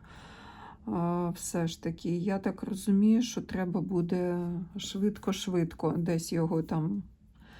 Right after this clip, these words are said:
або записувати, або по швидкій звертатись до стоматолога. Не затягуйте, бо так тут дуже швидко якось набирає.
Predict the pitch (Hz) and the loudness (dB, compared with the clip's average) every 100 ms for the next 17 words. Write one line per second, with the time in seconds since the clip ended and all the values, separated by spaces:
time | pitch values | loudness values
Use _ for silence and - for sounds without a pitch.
0 | - - - - - 165 175 165 180 175 | -20 -20 -20 -10 -4 0 0 2 2 4
1 | 233 262 - 175 175 170 175 185 180 180 | 4 4 2 0 0 0 -2 0 -2 -2
2 | 175 180 - 190 185 - 170 160 160 170 | -2 -4 -2 -2 -2 0 2 2 0 -2
3 | - - 156 165 170 190 180 185 - 185 | -2 -4 -2 -4 -4 -2 -2 -2 -2 0
4 | 190 170 165 165 175 196 196 196 _ - | 0 0 0 0 0 -2 -2 -4 _ -20
5 | _ - - _ - - - 190 202 196 | _ -20 -20 _ -20 -16 -2 4 4 4
6 | 196 - 170 156 160 156 160 165 175 170 | 2 0 0 0 0 -2 -2 -4 0 -2
7 | 165 175 165 - - - 151 - - - | 0 -2 -4 -10 -6 -4 -4 -8 -20 -20
8 | - - - - - - - - - - | -20 -20 -20 -20 -20 -20 -20 -20 -20 -20
9 | - - - 165 175 165 165 - 175 165 | -20 -20 -6 -2 0 0 -2 -2 -2 -2
10 | - 165 165 165 170 165 - 175 165 175 | -2 0 0 0 -4 -4 -2 0 0 0
11 | 170 165 165 165 | 0 -2 0 -2